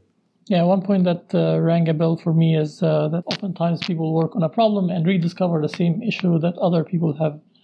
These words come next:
discovered before after a lot of, like, work. And, um, I think this is a very important point, uh, to make. Uh, the other thing that you mentioned also in the post is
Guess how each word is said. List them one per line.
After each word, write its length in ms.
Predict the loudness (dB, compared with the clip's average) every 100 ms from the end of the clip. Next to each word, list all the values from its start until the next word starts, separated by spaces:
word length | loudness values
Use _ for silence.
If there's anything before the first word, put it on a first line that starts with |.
| _ _ _
discovered 480 | -8 -4 -2 -2 -2
before 520 | -4 -2 -2 0 -2 -6 _ _ _ -6
after 260 | -6 0 0
a 60 |
lot 200 | 2 0
of, 180 | -2 -2
like, 240 | -4 -4 0
work. 480 | 0 0 -4 -10 -4
And, 420 | -2 0 -2 -4 -2
um, 420 | 0 -2 -4 -8 _ _ _ _ _
I 60 | -2
think 180 | 0 0
this 100 | 0
is 120 | 0
a 80 | 0
very 140 | -2
important 340 | -2 -2 -2 -2
point, 340 | -2 -2 -6 -18 -6
uh, 260 | -2 -2 -4 -6
to 100 | -4
make. 220 | -2 -4 -8 -6
Uh, 240 | -2 -2 0
the 100 | 0
other 200 | 0 0
thing 240 | 0 2
that 280 | 0 -4 -2
you 120 | 2
mentioned 400 | 2 2 0 0
also 240 | -2 0
in 60 | -2
the 60 | -2
post 320 | -2 -2 -2
is 140 | -4